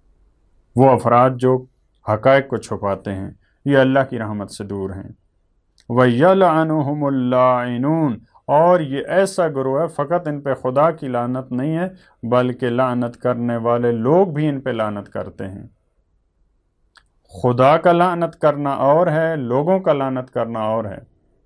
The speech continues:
جو پروردگار عالم کے بارے میں ہے کہ خدا ان پہ لعنت کرتا ہے، یعنی ان کو اپنی رحمت سے دور کرتا ہے۔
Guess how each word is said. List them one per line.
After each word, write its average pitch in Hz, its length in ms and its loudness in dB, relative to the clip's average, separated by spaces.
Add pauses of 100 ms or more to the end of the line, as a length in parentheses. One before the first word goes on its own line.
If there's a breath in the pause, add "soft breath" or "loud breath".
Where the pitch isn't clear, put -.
(580)
جو 147 240 4
پروردگار 123 720 2 (220)
عالم 143 460 0
کے 190 100 0
بارے 165 280 4
میں 160 180 -6
ہے 135 360 -6
کہ 127 80 -6
خدا 143 360 2
ان 185 140 -6
پہ 180 80 -2
لعنت 156 420 -2
کرتا 135 460 -4
ہے، 127 60 -8 (300 soft breath)
یعنی 151 180 -2
ان 151 180 -2
کو 147 100 -2
اپنی 139 260 -2
رحمت 127 300 -2
سے - 140 -12
دور 101 220 -6
کرتا 95 480 -10
ہے۔ 95 60 -16